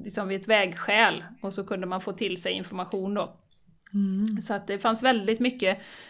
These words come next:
Speaker 1: spårdomar och, och magi liksom förknippat med midsommar. Eh, man kunde också äta något salt, typ sill eller något som heter drömgröt.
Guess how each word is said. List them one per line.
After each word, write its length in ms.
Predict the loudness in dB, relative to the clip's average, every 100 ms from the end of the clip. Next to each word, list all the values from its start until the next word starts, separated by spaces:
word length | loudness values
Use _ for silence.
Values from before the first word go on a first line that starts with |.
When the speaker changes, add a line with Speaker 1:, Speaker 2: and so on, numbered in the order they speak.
| -18
Speaker 1:
spårdomar 1040 | -12 2 8 8 6 0 2 2 4 2 2
och, 680 | 2 2 2 2 4 4
och 100 | 2
magi 640 | 4 2 2 2 2 4 4
liksom 340 | 4 0 -4
förknippat 540 | -4 -4 -4 -4 -6
med 120 | -4 -4
midsommar. 500 | -4 -2 0 0 0 -4 -4
Eh, 800 | -2 0 0 0 0 0 -2 0
man 180 | 0
kunde 200 | 2 4
också 200 | 4 4
äta 380 | 2 6 4 4
något 180 | -2 -2
salt, 680 | 4 6 6 4 -8 -16 -16 _
typ 260 | -2 0
sill 460 | -2 0 2 2 4
eller 160 | 4 6
något 160 | 4
som 80 | 2
heter 140 | -2
drömgröt. 1040 | 2 6 6 6 2 0 4 6 6 2 -16